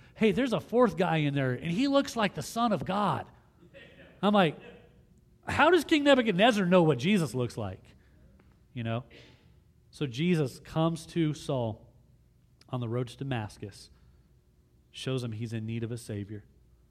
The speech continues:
Saul goes into Damascus, meets with Ananias, and at that moment, Saul believed, and the Holy Spirit indwelled him, and his life was changed. I don't want to speak for granted. I know it's summer,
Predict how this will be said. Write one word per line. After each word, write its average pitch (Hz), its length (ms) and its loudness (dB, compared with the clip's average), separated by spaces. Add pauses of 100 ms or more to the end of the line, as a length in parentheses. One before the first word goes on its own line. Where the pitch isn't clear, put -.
(580)
Saul 117 280 -8
goes 113 320 -4
into 120 260 -8
Damascus, 123 800 -6 (440)
meets 123 220 -8
with 117 100 -8
Ananias, 120 800 -6 (1160)
and 117 80 -8
at 113 80 -12
that 131 180 -4
moment, 123 380 -6 (680)
Saul 117 300 -8
believed, 120 520 -4 (560)
and 117 60 -14
the 95 60 -10
Holy 123 260 -6
Spirit 120 400 -6
indwelled 113 380 -6
him, 101 160 -8 (1300)
and 110 100 -8
his 117 180 -8
life 113 260 -8
was - 100 -16
changed. - 600 -14 (1300)
I 131 80 -2
don't 151 140 -2
want 147 160 0
to 135 40 -4
speak 139 320 -8
for 135 140 -10
granted. 131 380 -4
I 117 80 -6
know 131 200 -6
it's 123 140 -10
summer, 135 680 -4